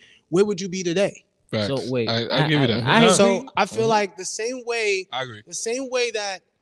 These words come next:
Speaker 1: we can look at, as parents, we can look at the, the disciplines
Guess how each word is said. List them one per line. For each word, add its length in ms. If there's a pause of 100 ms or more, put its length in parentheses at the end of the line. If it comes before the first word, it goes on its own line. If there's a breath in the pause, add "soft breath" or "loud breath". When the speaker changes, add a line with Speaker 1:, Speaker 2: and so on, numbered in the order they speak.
(260)
Speaker 1:
we 180
can 180
look 240
at, 260 (380)
as 180
parents, 540
we 120
can 160
look 120
at 140 (160)
the, 120 (220)
the 140
disciplines 840